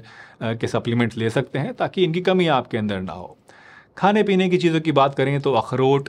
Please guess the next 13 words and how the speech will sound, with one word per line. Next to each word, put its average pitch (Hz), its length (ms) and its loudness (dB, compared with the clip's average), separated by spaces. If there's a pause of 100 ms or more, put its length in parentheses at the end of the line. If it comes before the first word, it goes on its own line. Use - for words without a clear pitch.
डार्क 110 360 -2
चॉकलेट, 139 500 -2 (100)
खजूर, 127 600 -2
अंजीर, 120 540 -2 (120)
पालक, 127 380 0
चुकंदर 123 560 -2
और 127 100 0
तरबूज, 117 540 0 (200)
ये 202 160 0
कुछ 208 180 -2
ऐसी 147 200 0
चीज़ें 143 300 0
हैं 160 220 0